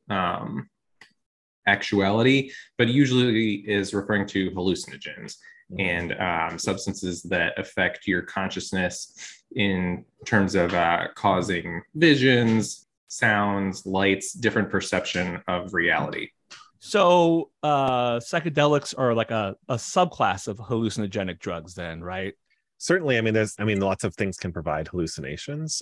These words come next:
Speaker 2: Um, I think it's that kind of, the psychedelic experience is one that's kind of one of spiritualness, connectedness,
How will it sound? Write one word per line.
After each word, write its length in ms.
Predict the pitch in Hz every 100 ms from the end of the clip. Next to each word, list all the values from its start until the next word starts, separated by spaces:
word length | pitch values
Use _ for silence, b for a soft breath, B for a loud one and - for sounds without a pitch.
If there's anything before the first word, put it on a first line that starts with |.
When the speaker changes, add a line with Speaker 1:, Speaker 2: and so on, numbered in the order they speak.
| -
Speaker 2:
Um, 320 | 180 170 165 -
I 80 |
think 240 | 107 147 - B B B 113
it's 160 | 110
that 260 | 120 107 -
kind 220 | - 123
of, 180 | 104 87 - _
the 380 | 104 101 90 87
psychedelic 460 | - 104 92 92 90
experience 540 | 92 - 82 82 82
is 180 | 87 -
one 160 | 82 82
that's 180 | 76 -
kind 280 | - 82
of 140 | 78 -
one 180 | 80 78
of 400 | 73 71 - - _ _ _ _ _
spiritualness, 760 | - - 139 131 127 120 107 -
connectedness, 880 | 98 98 - 101 92 90 90 -